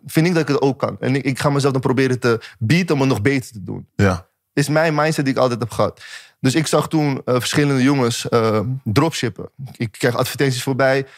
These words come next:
Speaker 2: Ja.
Speaker 1: Dropshippen, tweehonderdduizend omzet, tien dagen, driehonderdduizend omzet, <laughs> één maand.
Speaker 2: Ja.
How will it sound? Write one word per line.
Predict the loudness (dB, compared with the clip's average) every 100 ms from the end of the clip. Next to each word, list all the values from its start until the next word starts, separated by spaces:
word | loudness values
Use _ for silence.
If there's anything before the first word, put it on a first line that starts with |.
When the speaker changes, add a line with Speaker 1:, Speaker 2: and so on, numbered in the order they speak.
| -4
Speaker 2:
Ja. | 0 0
Speaker 1:
Dropshippen, | 0 -2 0 0 0 -2
tweehonderdduizend | 0 0 2 2 0 0
omzet, | 0 2 0 -2 _
tien | 0 2
dagen, | 2 0 0 0 -2 2
driehonderdduizend | 2 4 2 2 2 0 0
omzet, | 0 0 0 -2
<laughs> |
één | 2 2
maand. | 4 2
Speaker 2:
Ja. | 0